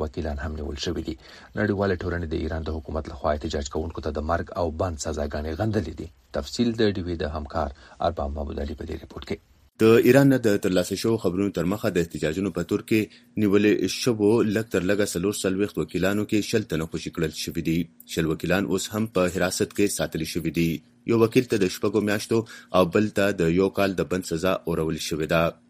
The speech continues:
Speaker 2: دواړو باندې د ملک نه په بهر تللو بندیز لګول شوی دی. د نومبر په میاشت کې د وکیلانو یوې ډلې په یو بیان کې ویلي وو چې ډېر خلک اسلامي ریاست نه نه دي خوشحاله او خلکو ته یې په دې اړه د اواز پورته کولو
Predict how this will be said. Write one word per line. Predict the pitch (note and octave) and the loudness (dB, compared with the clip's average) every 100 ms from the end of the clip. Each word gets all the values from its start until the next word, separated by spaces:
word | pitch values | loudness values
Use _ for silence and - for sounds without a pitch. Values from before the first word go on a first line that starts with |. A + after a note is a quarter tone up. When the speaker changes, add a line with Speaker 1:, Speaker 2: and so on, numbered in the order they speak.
| _ _ - D#2 | _ _ -20 0
Speaker 2:
دواړو | F2+ G2+ G2+ | 4 6 4
باندې | G2+ G2+ A2 G2+ - - - - | 2 2 2 0 -6 -20 -20 0
د | G#2+ G#2 | 4 6
ملک | A2+ A2+ A2+ | 4 2 2
نه | G2+ - | 2 2
په | F2 E2 | 2 2
بهر | E2+ G2 - | 0 -4 -2
تللو | G2+ G2 G2 - | 0 2 2 0
بندیز | F2+ F2 F#2+ E2 | 0 2 2 2
لګول | D#2+ D#2+ D#2+ D#2+ F2+ | -2 -2 -2 -4 -4
شوی | E2 D#2+ | -2 2
دی. | E2+ F2 - _ - | 2 2 -4 _ 6
د | A#2+ B2 | 8 8
نومبر | B2 B2+ C3 | 6 2 0
په | B2+ | 0
میاشت | A#2 A#2 | -2 0
کې | - | 0
د | G#2 | 2
وکیلانو | E2+ F2+ F#2 G2+ G#2 | 2 2 0 2 2
یوې | E2+ D#2+ D#2+ F#2+ | 2 0 0 0
ډلې | G2 G#2 | 0 0
په | E2+ | 0
یو | D#2+ D#2+ | -4 -2
بیان | E2+ F2+ | -2 -2
کې | - E2+ | -4 -2
ویلي | G2 G#2 | -2 2
وو | A2 B2 - - | 2 2 -4 -4
چې | G2 | 2
ډېر | G#2+ G2+ | 4 2
خلک | G#2 G#2 E2+ | 0 0 -2
اسلامي | - E2+ F2+ F#2 | -2 -2 0 0
ریاست | D#2+ - G#2 - | 0 -2 -4 0
نه | G2+ - - F#2 | 0 0 0 2
نه | G2+ E2 | 2 2
دي | E2+ - | 0 -2
خوشحاله | G2+ - E2+ D#2+ D#2+ E2 _ - F#2 | -8 -4 0 2 2 0 _ -2 0
او | F2 - | 0 0
خلکو | G#2 - G#2+ | 0 0 2
ته | G#2+ | 2
یې | G#2+ A2 | 2 0
په | F2+ | 0
دې | F#2 - | 2 2
اړه | G2+ F#2+ | 0 0
د | C2 | 0
اواز | E2+ F#2+ - | 2 0 -2
پورته | E2 D#2 D2+ | -4 -4 -4
کولو | F2 G2 | -2 0